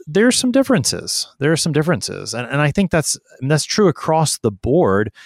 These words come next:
as people grow and age. There are certain temptations that they do start to recognize and, and to avoid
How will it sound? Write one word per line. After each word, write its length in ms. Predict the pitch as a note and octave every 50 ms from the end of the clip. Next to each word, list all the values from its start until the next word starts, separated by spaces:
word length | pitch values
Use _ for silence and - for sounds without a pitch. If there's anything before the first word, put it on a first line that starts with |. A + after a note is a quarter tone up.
| - - _ _ -
as 100 | A#2 A2+
people 380 | - - - C#3+ - A2+ G2+ G2
grow 480 | - - A2 G#2+ A2+ B2 C#3 D3+ D#3 -
and 160 | A#2 A2 G#2 - _ _ -
age. 520 | A#2+ B2+ A#2 G2 F2+ G2+ A#2 B2 - - - _ _ - - - _ _ -
There 180 | B2 C3 D3 D#3
are 60 | C3+
certain 320 | - - F#3 E3+ D#3 D#3
temptations 640 | C#3 D3+ D3 B2+ A#2 C3+ C3+ D3+ - - G3+ F3 -
that 160 | A3+ G#3+ -
they 120 | A3+ A3
do 320 | F#3 D#3+ - D#3+ F3+ G3+ G#3
start 400 | - - - C#3+ D#3 G3 - -
to 100 | - G#3
recognize 920 | D3+ B2+ A2+ - - - G#2 F#2+ F#2+ F2+ F2 F#2+ C3+ F#3 G#3+ G#3 - - - - -
and, 200 | A#2+ C3 C3 C3 - -
and 160 | B2 C3 C3+
to 120 | - C#3+ B2+
avoid 580 | A2+ G#2+ G2+ G#2+ G#2 A2 A#2 C#3 D#3+ E3 D#3